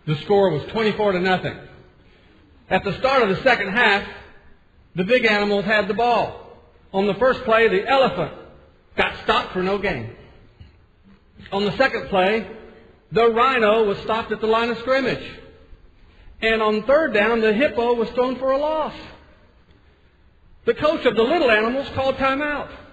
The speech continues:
And he gathered everyone together, and he was so excited, he said, "Who stopped the elephant?" "I did," said the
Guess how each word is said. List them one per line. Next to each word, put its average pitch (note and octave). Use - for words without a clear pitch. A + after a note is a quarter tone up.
And A3+
he A#3
gathered A#3+
everyone A#3
together, B3+
and G#3
he A3+
was G#3+
so B3
excited, C4+
he A3
said, A3
"Who E4
stopped -
the E4
elephant?" F4
"I D4+
did," F#3+
said F3+
the F3